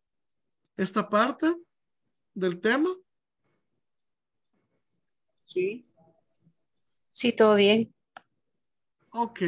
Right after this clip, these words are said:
Speaker 1: muy bien. Vamos a ver entonces con, con la hoja dos, ¿ok?
Speaker 2: La hoja dos es más compleja.
Speaker 1: No, no es más compleja, es más larga, es el doble de
Speaker 2: No,
Speaker 1: lo que
Speaker 2: en el
Speaker 1: está
Speaker 2: sentido
Speaker 1: abajo.
Speaker 2: que es más amplia, va a salir más coincidencias o más reemplazos y cosas.
Speaker 1: Ex-,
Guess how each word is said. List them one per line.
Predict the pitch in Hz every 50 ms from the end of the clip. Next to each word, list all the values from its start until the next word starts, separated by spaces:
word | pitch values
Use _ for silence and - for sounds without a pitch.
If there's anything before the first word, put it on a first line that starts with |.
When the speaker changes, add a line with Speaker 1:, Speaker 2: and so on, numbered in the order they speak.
| 165 160
Speaker 1:
muy | 160 170 170 170
bien. | 170 185 185 180 175
Vamos | 180 214 240 262 285 277 -
a | 269 240
ver | 240 247 247 240
entonces | 233 214 220 - 233 247 247 - 277 269 254 - - _
con, | - 226 226 240 247 254 269 285 - _ _ _ _ _ _ _ _ _ _ _ _ - - - -
con | - 220 220 233 233
la | 226 208 208
hoja | 226 220 208 220 226 214 202
dos, | 175 190 208 190 - 143 131 - - - - - - _ -
¿ok? | 156 147 - 196 214 269 320 370 349 - _ _ _ _ _ _ _ _ _ _ _ _ _ _ _ _ _ - - - - - _ _ _ _ _ _ _ _ _ _ _ _ _ _ -
Speaker 2:
La | 190 185 180 185
hoja | 180 185 175
dos | 190 202 -
es | 233
más | 220 208 208 -
compleja. | - 349 170 - - 214 220 208 254 311 - _ _ _ _ - - - _ _ _ _ _ _ _ _ _ _ _
Speaker 1:
No, | 277 269 285 311 381 453 466 453 427 392
no | 403 403
es | 359
más | 370 349 339
compleja, | 349 339 330 339 311 269 233
es | 214 226
más | 254 285 277 269 277
larga, | 285 285 269 240 185 185 214 226
es | 220 -
el | 285 262 208
doble | 208 262 277 285 294
de | 269
Speaker 2:
No, | 269 285
Speaker 1:
lo | 294
que | 277 262
Speaker 2:
en |
el | 247 240
Speaker 1:
está | - 226
Speaker 2:
sentido | 226 226 220 196
Speaker 1:
abajo. | 240 233
Speaker 2:
que | - 254
es | 247
más | 247 247 247 262 -
amplia, | 269 254 269 302 302 - 277 277
va | 269 _ _ _ _ _ _ _ _ - 226
a |
salir | 226 - 240 226 240 240 226
más | 226 226 233 247 -
coincidencias | - 226 226 214 - - 220 220 226 240 254 - 247 240
o | 233
más | 226 220 214 214
reemplazos | 208 202 196 208 202 165 196 208 220 240 - - 214
y | 208
cosas. | - - 202 - - -
Speaker 1:
Ex-, | - 208 190 180 - - - -